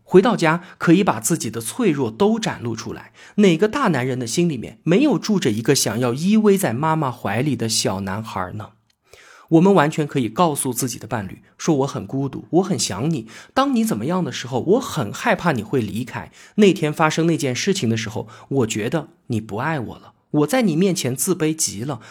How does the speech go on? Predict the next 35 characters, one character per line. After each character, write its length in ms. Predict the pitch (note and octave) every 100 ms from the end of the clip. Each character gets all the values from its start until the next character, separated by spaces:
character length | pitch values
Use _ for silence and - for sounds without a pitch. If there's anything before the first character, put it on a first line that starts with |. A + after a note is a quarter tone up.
| -
等 280 | - D3+ B3 B3
等 160 | A#2
等 180 | G#2 G2
等。 180 | G2+ - _ _ _ _ _
可 160 | - F#3+
以 80 | F3
说 200 | - -
啊， 120 | - - -
两 260 | E3 D3 E3
个 120 | B3+
人 180 | F3+ F3
有 160 | G2
多 160 | G2+ A#2+
亲 260 | - F3+ G3
密， 240 | F#3+ - - -
就 220 | D#4+ A#3+
取 380 | - - A2 A2
决 180 | C3
于 180 | C#3+ A#2
多 300 | A2+ G#3+ G#3+
大 160 | A3 C3
程 220 | - G2+
度 120 | B2
上 260 | A2 - -
他 160 | - F3
们 140 | D#3
能 160 | G#2+ A#2
够 120 | B2+
分 380 | - - F3+ F#3
享 320 | F#3 - -
彼 200 | A2 G#2
此 200 | A2 -
的 120 | F#2+
脆 260 | F#2+ - A#2
弱。 340 | F#2 F2+ -